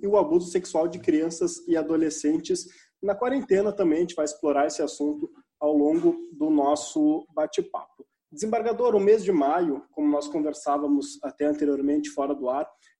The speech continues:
é um mês, é, conhecido como o Maio Laranja. Ele é conhecido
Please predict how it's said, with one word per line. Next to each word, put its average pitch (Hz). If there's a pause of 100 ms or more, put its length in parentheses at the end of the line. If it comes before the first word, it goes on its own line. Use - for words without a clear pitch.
é 156
um 156
mês, 165
é, 151
conhecido 202
como 202
o 208
Maio 180
Laranja. 151 (400)
Ele 147
é 147
conhecido 170